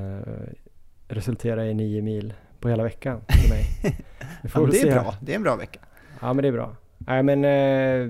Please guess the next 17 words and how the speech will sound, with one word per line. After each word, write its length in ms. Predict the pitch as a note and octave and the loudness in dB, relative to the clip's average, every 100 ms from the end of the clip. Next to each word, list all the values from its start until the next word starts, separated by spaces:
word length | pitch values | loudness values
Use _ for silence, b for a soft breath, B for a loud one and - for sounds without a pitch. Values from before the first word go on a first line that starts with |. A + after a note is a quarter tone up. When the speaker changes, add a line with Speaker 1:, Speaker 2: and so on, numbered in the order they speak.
| A2+ | -6
Speaker 1:
det 180 | A#2+ C#3 | 0 2
är 260 | C#3 D3 C3+ | 2 2 2
väl 400 | C3 C3 B2 B2 | 2 0 0 -2
packning, 400 | - C#3+ D#3 C3+ | -4 -4 -2 -2
packning, 300 | C3+ - A#2+ | -4 -4 -4
packning, 300 | B2+ - A2 | -4 -4 -4
packning. 420 | C3 - C3 D#3 B | -4 -2 -4 -4 B
Speaker 2:
Just 300 | B2 C3 - | -10 -10 -12
det. 60 | - - - | -16 -18 -6
Speaker 1:
Klippa 420 | D#3 B2 - D3+ | -2 -2 0 2
det 60 | C#3 | 2
här 380 | C3 C#3 D3 - | 2 2 -2 -4
och 280 | C#3+ B2+ - | -6 -6 -6
packa, 220 | C3+ B2+ | -6 -4
packa, 200 | A#2+ A#2+ | -6 -6
packa, 240 | B2+ A#2+ | -8 -8
packa. 500 | - A#2+ - - C3+ | -6 -8 -8 -4 -4